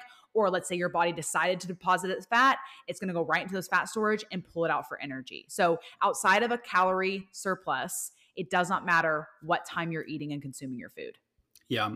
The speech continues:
Speaker 2: in terms of, in terms of weight, I think there's a little bit of nuance here with, like, the protein intake. Um, a-, and so I, you know, I don't even know if we necessarily wanna cover that, but, um,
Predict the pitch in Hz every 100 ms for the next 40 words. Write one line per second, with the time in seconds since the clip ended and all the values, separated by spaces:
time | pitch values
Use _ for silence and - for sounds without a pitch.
0 | - 139 160 156 123 107 113 117 127 117
1 | 110 104 101 98 - 120 120 139 127 123
2 | - 123 117 117 117 117 110 113 113 110
3 | - 113 110 107 127 120 113 - - 113
4 | 110 120 117 120 127 123 139 - - -
5 | - - 120 113 110 104 107 104 - _
6 | _ - _ - - 131 - 123 117 113
7 | - 113 120 104 101 98 139 127 117 113
8 | 113 120 113 - 113 110 104 101 - 110
9 | 120 135 143 147 - - _ - 123 113
10 | 104 - 113 107 104 104 101 113